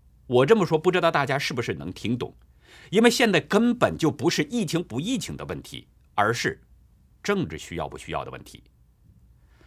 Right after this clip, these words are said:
有网友表示，上海各区立下军令状后，病毒真的很听话，一切都是那么刚刚好。以五月十号的病例通报数字来说，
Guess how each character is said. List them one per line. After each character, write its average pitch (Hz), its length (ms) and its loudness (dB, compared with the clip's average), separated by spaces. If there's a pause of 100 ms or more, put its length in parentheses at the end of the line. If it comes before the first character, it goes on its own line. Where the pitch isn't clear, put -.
(600)
有 147 80 4
网 170 160 6
友 170 160 4
表 98 300 0
示， - 260 -4
上 190 320 2
海 - 180 -6
各 147 220 4
区 156 380 -2
立 185 280 -2
下 110 240 0
军 - 180 -4
令 160 140 2
状 151 200 2
后， - 320 -6 (480)
病 175 200 2
毒 117 160 -4
真 151 300 -2
的 151 100 -2
很 - 240 -10
听 - 200 -14
话， - 280 -6 (220)
一 101 260 -6
切 185 240 0
都 139 140 0
是 131 140 0
那 127 120 4
么 104 280 2 (260)
刚 180 240 0
刚 202 180 -4
好。 - 320 -10 (1500)
以 151 120 0
五 160 160 2
月 180 100 8
十 131 220 2
号 156 140 4
的 117 80 0
病 131 180 0
例 113 100 0
通 113 140 -8
报 110 140 -4
数 - 180 -8
字 123 140 -6
来 65 120 -6
说， - 320 -12